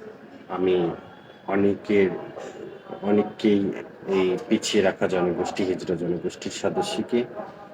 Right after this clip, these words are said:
কর্মসংস্থান, শিক্ষার সাথে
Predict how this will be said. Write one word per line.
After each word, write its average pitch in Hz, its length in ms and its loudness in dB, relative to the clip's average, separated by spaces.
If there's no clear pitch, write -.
কর্মসংস্থান, 104 1000 6
শিক্ষার 107 500 4
সাথে - 280 -2